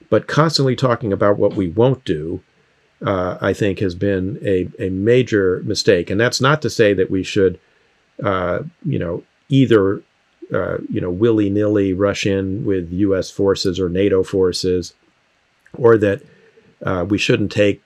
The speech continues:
you know, potential nuclear threats that Putin has been making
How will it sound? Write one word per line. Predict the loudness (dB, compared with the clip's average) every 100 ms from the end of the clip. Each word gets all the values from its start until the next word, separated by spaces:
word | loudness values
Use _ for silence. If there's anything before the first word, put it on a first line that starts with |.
| -12
you | -6
know, | -4 -6
potential | -8 -4 -2 0 -2 -2 -6 _ _
nuclear | -2 -2 0 0
threats | 0 -2 -2 -2
that | -2 -2 -4
Putin | -6 -4 -6
has | -8 -8
been | -8 -6
making | -8 -8 -10